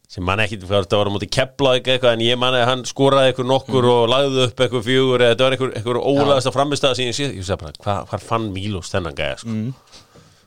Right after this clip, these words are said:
Speaker 1: Svo hef ég hort á hann vera aðeins verri með hverju árinu. Gæti hann átti comeback ára eða?
Speaker 2: Pff,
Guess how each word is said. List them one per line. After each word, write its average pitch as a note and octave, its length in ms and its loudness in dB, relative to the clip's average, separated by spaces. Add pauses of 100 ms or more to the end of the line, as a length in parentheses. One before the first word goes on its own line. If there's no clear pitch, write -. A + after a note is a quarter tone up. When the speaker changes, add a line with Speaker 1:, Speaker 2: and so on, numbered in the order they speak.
(180)
Speaker 1:
Svo G2+ 120 0
hef A#2+ 100 4
ég C3 240 2
hort B2+ 260 -2
á B2+ 80 0
hann A#2 120 -2
vera A2+ 240 4
aðeins D3+ 340 -2
verri B2+ 260 0
með C3 140 -6
hverju B2+ 260 2
árinu. F#2+ 300 -2 (500)
Gæti A2 220 -2
hann B2+ 120 0
átti B2 240 -4
comeback C#3+ 460 -4
ára E2 240 -2
eða? C#2 180 -4 (1500)
Speaker 2:
Pff, - 440 -12